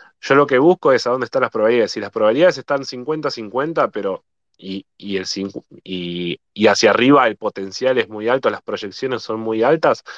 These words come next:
yo tomo posición, como decís vos, yo tomo posición,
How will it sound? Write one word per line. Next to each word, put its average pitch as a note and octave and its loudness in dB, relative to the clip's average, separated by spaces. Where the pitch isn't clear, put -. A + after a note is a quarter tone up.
yo D3 2
tomo D3+ 4
posición, C3+ 0
como G2+ -4
decís G2 -4
vos, G2 -4
yo C3 0
tomo C3+ 2
posición, D#3 2